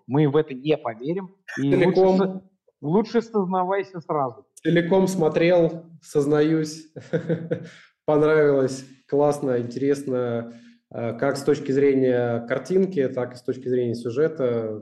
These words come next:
Speaker 2: То есть такие вещи тоже, э, заходят, но вот опять же, не всегда на это есть время.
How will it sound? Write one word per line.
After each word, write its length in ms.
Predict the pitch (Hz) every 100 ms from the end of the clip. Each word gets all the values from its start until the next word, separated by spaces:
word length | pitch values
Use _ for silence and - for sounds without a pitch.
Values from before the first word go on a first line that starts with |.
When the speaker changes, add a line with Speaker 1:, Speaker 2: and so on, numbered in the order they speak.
| -
Speaker 2:
То 80 |
есть 240 | 104 - -
такие 340 | 117 135 135
вещи 380 | 123 127 127 -
тоже, 600 | 120 120 113 110 104 - - - - _ -
э, 400 | 120 117 113 110
заходят, 680 | 127 131 175 180 143 - 131
но 340 | 127 147 139
вот 200 | 123 123
опять 240 | 120 127
же, 260 | 110 113 110
не 340 | 113 135 135 139
всегда 300 | 151 151 165
на 80 | 147
это 180 | 143
есть 200 | 139 135
время. 380 | 135 127 101 -